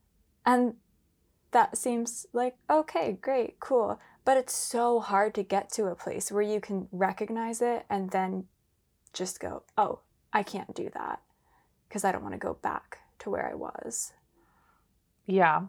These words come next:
Speaker 2: And I, I will also say, obviously, I jumped ahead a little bit. That was one of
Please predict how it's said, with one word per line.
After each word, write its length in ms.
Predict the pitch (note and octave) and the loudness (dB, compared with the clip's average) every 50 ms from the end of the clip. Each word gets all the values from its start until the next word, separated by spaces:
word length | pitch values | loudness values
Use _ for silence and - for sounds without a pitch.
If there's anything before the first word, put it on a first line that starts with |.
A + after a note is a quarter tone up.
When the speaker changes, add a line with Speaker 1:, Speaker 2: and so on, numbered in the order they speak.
| - _ _ _ - | -8 _ _ _ 8
Speaker 2:
And 240 | G#3 G3+ F#3+ F3+ - | 8 8 8 8 6
I, 240 | - - F#3 F3+ F3+ - _ | 6 6 6 6 6 4 _
I 120 | G3+ G3 F#3+ | 4 6 6
will 260 | F#3 F#3 F#3 F3+ F3+ | 8 8 8 8 8
also 280 | F3 F3 E3+ - F#3 F3 | 6 4 4 2 0 0
say, 400 | E3+ - - E3+ E3 D#3 - - _ _ _ _ _ _ - | 2 2 4 4 4 4 2 -4 _ _ _ _ _ _ 2
obviously, 500 | F#3+ F3+ F3 F3 F3+ F3 E3+ - F3+ E3 | 2 2 4 4 4 2 2 2 2 2
I 40 | E3 | 2
jumped 320 | E3 - F3+ F3 E3+ - | 2 2 0 0 2 2
ahead 380 | E3 D3+ - - - F3+ F3+ F3+ | 0 0 0 4 6 6 8 8
a 80 | F3 E3 | 8 6
little 280 | D#3+ E3 E3 E3 D#3+ | 6 4 6 6 4
bit. 320 | D#3+ - D#3+ E3 E3+ - - - - - - _ _ | 4 4 2 2 2 2 -2 -10 -20 -20 -20 _ _
That 280 | - F#3 G3 G3+ - A#3 | 6 8 8 8 8 6
was 460 | A3 G#3+ G#3 G3+ F#3+ F#3+ - - - _ _ _ _ _ _ _ _ | 6 8 8 6 6 2 -2 -10 -16 _ _ _ _ _ _ _ _
one 480 | - G3 F3+ G3+ G3 F#3+ G3 A3+ C#4 E4 - - | 0 2 4 6 6 6 6 4 2 2 6 6
of 180 | C4+ C#4+ C#4 | 6 6 6